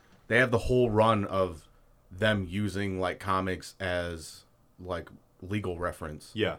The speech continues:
Speaker 1: So it'd be cool if they, like, kinda went in a little bit of that direction, but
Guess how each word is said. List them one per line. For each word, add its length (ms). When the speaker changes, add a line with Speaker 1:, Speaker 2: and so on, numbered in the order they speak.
Speaker 1:
So 160
it'd 100
be 80
cool 220
if 120
they, 160
like, 260
kinda 240
went 260
in 200
a 60
little 200
bit 140
of 80
that 200
direction, 500
but 280